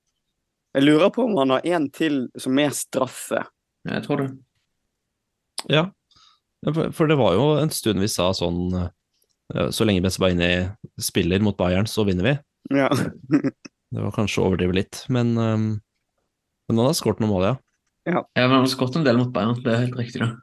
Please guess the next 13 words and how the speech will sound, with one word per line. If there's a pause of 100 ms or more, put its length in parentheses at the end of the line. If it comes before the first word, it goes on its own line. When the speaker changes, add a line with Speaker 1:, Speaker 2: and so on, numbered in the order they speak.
(360)
Speaker 1:
Så,
eh, (340)
men
jeg
kommer
til
å
huske
begge
to, (180)
eh, (420)
hovedsakelig
positivt.